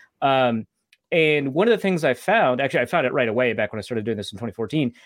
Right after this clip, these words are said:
is that you have to adjust for rank, right? You have to adjust for the fact that we're at the hundred and fiftieth spot or the hundredth spot instead of the second spot.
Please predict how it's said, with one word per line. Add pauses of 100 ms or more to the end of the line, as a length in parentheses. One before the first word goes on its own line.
(120)
is
that (260)
you
have
to
adjust
for (540)
rank,
right?
You
have
to
adjust
for
the
fact
that (260)
we're
at
the
hundred
and
fiftieth
spot
or
the
hundredth
spot
instead
of
the
second
spot.